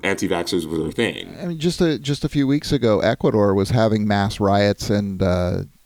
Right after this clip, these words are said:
Speaker 2: and, uh, protests and stuff because the government, of course, uh, uh, just not to get too sidetracked, but to make your point of the, you know, the rumors and the, the misinformation that causes,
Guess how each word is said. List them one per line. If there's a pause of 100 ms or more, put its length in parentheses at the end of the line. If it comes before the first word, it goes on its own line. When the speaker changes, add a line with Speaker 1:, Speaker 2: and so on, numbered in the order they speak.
Speaker 2:
and,
uh,
protests
and
stuff
because
the
government,
of
course, (100)
uh, (680)
uh, (180)
just
not
to
get
too
sidetracked,
but
to
make
your
point
of
the,
you
know,
the
rumors
and
the, (160)
the
misinformation
that
causes,